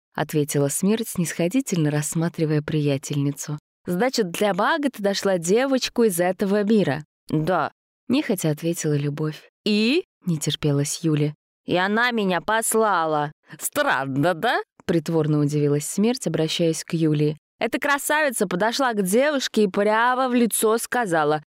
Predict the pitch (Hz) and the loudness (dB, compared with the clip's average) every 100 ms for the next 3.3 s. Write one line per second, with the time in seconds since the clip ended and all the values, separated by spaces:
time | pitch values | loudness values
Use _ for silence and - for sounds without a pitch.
0 | - 185 254 180 185 214 214 - 175 165 | -2 2 2 2 2 2 0 0 0 2
1 | 196 190 147 147 139 131 143 - - 277 | 0 0 0 0 0 2 0 -2 -4 0
2 | 277 339 - 269 320 302 294 294 311 - | 2 0 0 0 2 2 2 -2 0 0
3 | 285 269 262 | 2 2 0